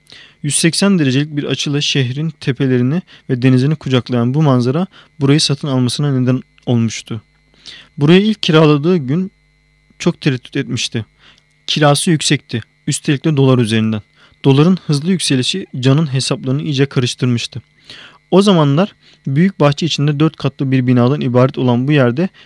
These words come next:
şimdi birbirlerinin çatıları üstüne kaydırılarak basamak gibi yükselen on kat vardı. Her katta bir alttaki katın çatısını kaplayan yeşil bahçeleriyle bu on katlı, on bahçeli güzel yapı tamamıyla Can Manay'ın kliniğine aitti.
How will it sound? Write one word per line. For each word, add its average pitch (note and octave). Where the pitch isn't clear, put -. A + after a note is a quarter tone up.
şimdi D#3
birbirlerinin C#3
çatıları D#3
üstüne C3
kaydırılarak C3+
basamak C#3+
gibi C#3+
yükselen C3+
on C#3
kat -
vardı. A2
Her G3
katta D#3
bir D#3+
alttaki D3
katın D3
çatısını C#3+
kaplayan C#3
yeşil C3+
bahçeleriyle C3
bu C#3+
on D3
katlı, D3+
on C#3+
bahçeli C#3
güzel D3+
yapı C3
tamamıyla C#3
Can C#3
Manay'ın C3+
kliniğine C3
aitti. A#2+